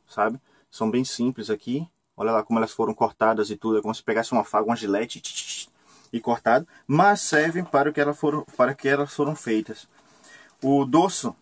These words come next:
tem seis milímetros de material sintético. Põe depois. Ah, o dorso tem seis milímetros de material sintético,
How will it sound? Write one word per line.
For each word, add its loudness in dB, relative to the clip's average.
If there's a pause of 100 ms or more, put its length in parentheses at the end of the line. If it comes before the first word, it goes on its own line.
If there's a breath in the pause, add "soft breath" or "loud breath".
(520)
tem 4
seis 2
milímetros 0 (100)
de -2
material 2
sintético. -2 (2250)
Põe 0
depois. -2 (1040 loud breath)
Ah, 6
o 2
dorso 2
tem 2
seis 4
milímetros 2
de -2
material 4
sintético, -2